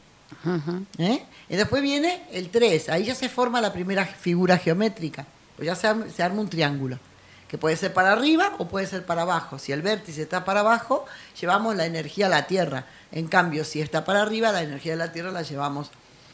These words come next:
Speaker 2: hacia, hacia lo divino. Es como, eh, ahí empezamos a comprender cómo se puede, em, eh, vibrar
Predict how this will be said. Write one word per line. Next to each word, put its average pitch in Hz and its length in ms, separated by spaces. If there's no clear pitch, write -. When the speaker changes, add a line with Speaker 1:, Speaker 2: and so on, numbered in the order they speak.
Speaker 2:
hacia, 135 460
hacia 131 320
lo 131 120
divino. 143 420
Es 131 80
como, 151 340
eh, 143 200
ahí 151 180
empezamos 185 460
a 190 120
comprender 196 800
cómo 175 220
se 180 140
puede, 180 920
em, 131 320
eh, - 300
vibrar 165 580